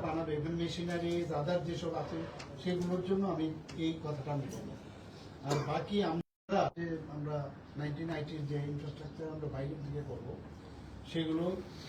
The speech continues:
সেভেন হান্ড্রেড, টোটাল নাইনটি টু করোড় খরচ হবে। তো এতে করে আমাদের একটা সুবিধা হবে যে, এক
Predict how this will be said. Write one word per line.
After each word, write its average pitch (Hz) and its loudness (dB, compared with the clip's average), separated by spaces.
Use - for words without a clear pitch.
সেভেন 165 4
হান্ড্রেড, 175 4
টোটাল 180 2
নাইনটি 151 0
টু 156 -4
করোড় 143 4
খরচ - -8
হবে। 104 -10
তো - -6
এতে 208 6
করে 214 10
আমাদের 180 4
একটা 202 0
সুবিধা 196 4
হবে 160 6
যে, 160 -2
এক - -6